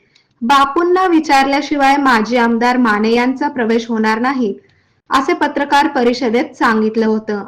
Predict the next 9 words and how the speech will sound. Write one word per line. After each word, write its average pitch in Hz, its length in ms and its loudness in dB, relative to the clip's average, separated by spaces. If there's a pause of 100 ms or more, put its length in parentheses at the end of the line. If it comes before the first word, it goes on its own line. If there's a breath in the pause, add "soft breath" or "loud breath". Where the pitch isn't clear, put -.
आणि 285 280 4
आज 311 240 2
गुरुवारी 247 640 2 (120)
माने 285 360 2
यांचा 240 460 -2 (200)
थेट 320 220 0
मुंबईमध्ये 254 720 -2
प्रवेश 220 520 -4
झाला. 208 300 -6